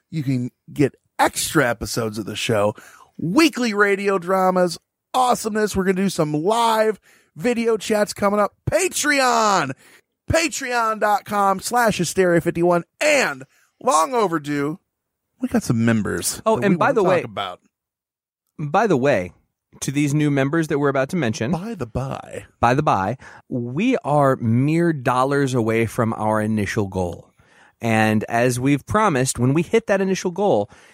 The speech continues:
Speaker 2: every Patreon member will be invited to record something for this podcast.
Speaker 1: This can be whatever you want, not just the voicemail. We're,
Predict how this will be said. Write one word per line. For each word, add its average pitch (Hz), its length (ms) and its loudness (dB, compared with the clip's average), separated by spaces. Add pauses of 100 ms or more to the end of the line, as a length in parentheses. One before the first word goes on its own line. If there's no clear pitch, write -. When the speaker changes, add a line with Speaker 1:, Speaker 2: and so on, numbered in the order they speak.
(260)
Speaker 2:
every 208 260 2
Patreon 175 460 2
member 160 240 2
will 131 140 2
be 127 180 2
invited 156 720 0 (280)
to 123 80 -6
record 165 440 -2
something 151 400 2
for 147 560 0
this 131 280 0
podcast. 107 840 -4
Speaker 1:
This 151 160 0
can 165 120 0
be 139 120 4
whatever 127 360 2
you 120 140 4
want, 110 240 -6 (240)
not 170 260 0
just 156 280 0
the 131 80 0
voicemail. 120 840 0 (520)
We're, 180 180 2